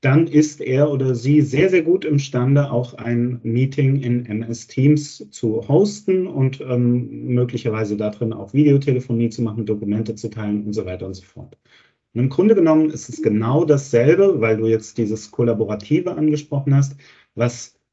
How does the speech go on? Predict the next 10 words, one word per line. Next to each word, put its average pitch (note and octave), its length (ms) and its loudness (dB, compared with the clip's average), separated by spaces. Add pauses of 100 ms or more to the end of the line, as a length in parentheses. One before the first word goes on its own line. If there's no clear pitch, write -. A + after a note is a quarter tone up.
wir D3 360 6
oder A#2+ 360 0
in A#2 160 -2
dem B2 220 2
Fall, G#2+ 220 -4
was G#2 200 -6
ich, - 420 0
äh, A#2+ 80 -4
äh, A2+ 680 -2 (380)
mit A2 460 -8